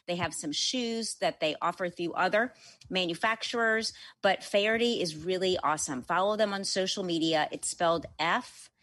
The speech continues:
A H E R T Y brand. They have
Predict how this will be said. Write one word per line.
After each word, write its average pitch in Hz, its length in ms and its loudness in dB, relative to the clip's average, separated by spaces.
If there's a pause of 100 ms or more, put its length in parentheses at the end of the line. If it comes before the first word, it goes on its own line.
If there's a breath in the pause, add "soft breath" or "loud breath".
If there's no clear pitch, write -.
(480 soft breath)
A 175 460 2
H - 500 -2
E 208 160 -2
R 190 220 2
T 208 300 -6
Y 160 360 2
brand. 156 680 0 (280 loud breath)
They 185 180 4
have 175 200 2